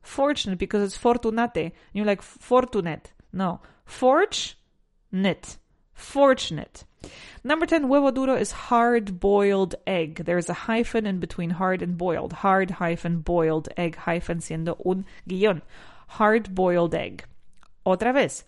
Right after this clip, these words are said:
hard-boiled egg. No digo hard-boiled egg,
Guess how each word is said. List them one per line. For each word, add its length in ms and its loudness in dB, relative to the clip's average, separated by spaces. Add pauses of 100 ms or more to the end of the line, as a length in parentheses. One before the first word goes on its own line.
hard-boiled 1300 0
egg. 400 0
No 160 -2
digo 260 0
hard-boiled 840 0 (460)
egg, 380 0